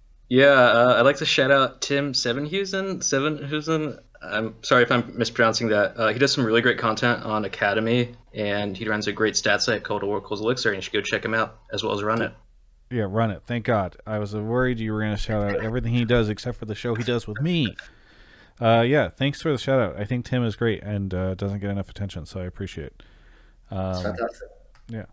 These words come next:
Speaker 2: everybody go watch Run It on my, my channel, and then afterwards you can check out the other stuff Tim does.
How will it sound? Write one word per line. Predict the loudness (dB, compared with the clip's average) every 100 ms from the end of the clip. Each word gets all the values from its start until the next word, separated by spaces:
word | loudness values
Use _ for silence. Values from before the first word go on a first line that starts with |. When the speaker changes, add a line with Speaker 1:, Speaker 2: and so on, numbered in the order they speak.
| -14
Speaker 2:
everybody | -4 -2 2
go | 4 6
watch | 8 6 2
Run | -2 0
It | -2 -6 -14
on | -8 -6
my, | -6 -8 -10
my | -8 -8
channel, | -6 -6 -6 -10 -18 _ _ _ _ -10
and | -2
then | 0 0 -4 -2
afterwards | -2 0 -2 -4
you | -4
can | -6
check | -6 -8
out | -8
the | -8
other | -8
stuff | -10 -16
Tim | -14 -14
does. | -12 -16